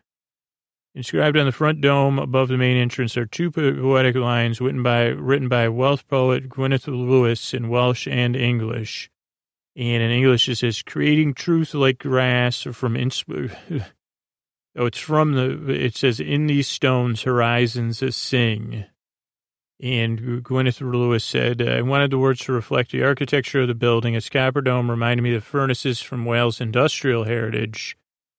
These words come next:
And also, uh, Cerid-, Cer-, Ceridwen's, uh, cauldron,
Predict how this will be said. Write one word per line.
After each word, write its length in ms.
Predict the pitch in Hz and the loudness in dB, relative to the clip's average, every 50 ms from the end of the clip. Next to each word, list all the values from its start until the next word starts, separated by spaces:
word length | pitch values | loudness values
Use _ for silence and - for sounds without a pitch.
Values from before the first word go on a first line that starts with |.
| _ _ _ _ _ _ _ _ _ _ _ _ _ _ - | _ _ _ _ _ _ _ _ _ _ _ _ _ _ -6
And 200 | 123 127 127 123 | -2 0 0 2
also, 540 | 123 131 135 - - - 135 131 127 127 123 | 2 2 0 0 2 2 4 4 4 2 2
uh, 800 | - - 117 117 117 113 113 117 117 117 117 117 117 120 117 117 117 - | 0 0 0 0 0 0 -2 -2 -2 -2 -2 -2 -2 -2 -4 -6 -6 -6
Cerid-, 640 | - 156 151 151 147 139 131 131 135 131 - 143 - - | -2 0 2 2 2 0 0 0 0 0 0 -4 -6 -4
Cer-, 360 | - 147 143 143 147 143 - - | -2 0 2 2 2 0 -2 -6
Ceridwen's, 920 | - - 160 160 151 143 131 135 135 135 131 131 127 127 120 - - - - | -4 -2 2 2 2 2 2 0 0 0 2 2 0 0 -2 -4 -8 -8 -6
uh, 340 | - 131 117 113 113 120 120 | -4 -2 0 0 0 -2 -4
cauldron, 840 | - - 147 143 143 143 135 120 - 123 117 117 113 113 120 113 110 | -2 0 2 4 4 4 4 2 0 -2 -2 -2 -4 -6 -6 -8 -8